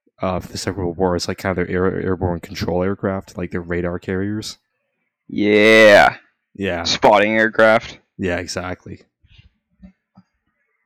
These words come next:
Speaker 1: Um, but that was it. That, that, that's the s-, that's the slideshow.
Speaker 2: That's the H I D F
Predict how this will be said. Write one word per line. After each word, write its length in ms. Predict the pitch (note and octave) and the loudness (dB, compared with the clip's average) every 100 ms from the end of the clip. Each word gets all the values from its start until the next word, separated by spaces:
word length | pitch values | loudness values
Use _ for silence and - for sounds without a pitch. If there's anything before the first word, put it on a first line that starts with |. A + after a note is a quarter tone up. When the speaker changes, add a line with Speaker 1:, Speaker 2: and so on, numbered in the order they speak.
| _ | _
Speaker 1:
Um, 580 | F#2+ F#2+ G#2+ A2+ A2 A2 _ _ _ _ _ _ | -6 -4 -4 -8 -12 -18 _ _ _ _ _ _
but 120 | - - | -4 -2
that 160 | A2+ | -2
was 120 | C#3 | -2
it. 200 | A2+ B2 - _ _ _ _ | -4 -6 -8 _ _ _ _
That, 160 | G2+ | -12
that, 180 | - G2 | -10 -12
that's 240 | F#2 G#2 - | -10 -10 -10
the 60 | |
s-, 160 | C3 - | -14 -12
that's 380 | F#2+ G2+ - - _ _ | -14 -12 -14 -18 _ _
the 60 | |
slideshow. 500 | - - G2+ - F#2+ - _ _ _ _ _ _ _ _ _ _ _ _ | -18 -10 -10 -8 -12 -12 _ _ _ _ _ _ _ _ _ _ _ _
Speaker 2:
That's 180 | F#2 G#2 | 0 2
the 100 | - | 4
H 220 | E2+ G#2+ | 4 4
I 140 | A#2+ A2+ | 6 4
D 200 | A2 A#2 | 4 4
F 260 | A#2 A2 | 4 2